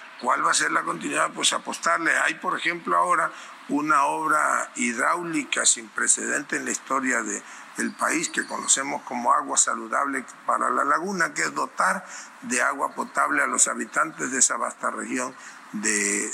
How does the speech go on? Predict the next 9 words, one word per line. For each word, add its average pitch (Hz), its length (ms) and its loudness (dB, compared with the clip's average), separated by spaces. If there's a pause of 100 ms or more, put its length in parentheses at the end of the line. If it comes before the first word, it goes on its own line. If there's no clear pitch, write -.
de 110 180 -2
Durango, 139 640 0
de 117 360 -2
Coahuila, 151 640 0 (300)
hasta - 280 0
una 131 220 0
parte 156 500 0
incluso 120 460 -8
de, 98 260 -8